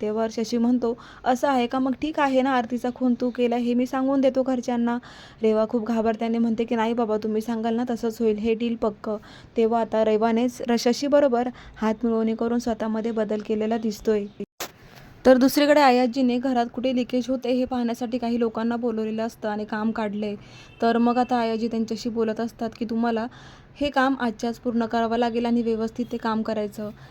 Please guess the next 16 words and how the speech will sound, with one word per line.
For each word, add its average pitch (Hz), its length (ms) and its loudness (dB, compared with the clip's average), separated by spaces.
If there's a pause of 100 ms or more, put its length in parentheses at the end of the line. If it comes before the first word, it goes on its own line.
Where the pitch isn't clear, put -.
(200)
इकडे 226 260 0
आता 247 220 0
आनंद 220 260 0
भाऊजी 226 300 -2
आणि 233 160 2
जान्हवी 226 360 6
नेमकंच 226 400 4
येतात, 233 300 0
तर 226 100 0
आई 214 120 0
आजी 220 220 -2
म्हणतात 233 340 2
की, 247 80 -6
"मला 226 240 2
ऑफिसला 233 340 -4
जायचंय, 240 320 -2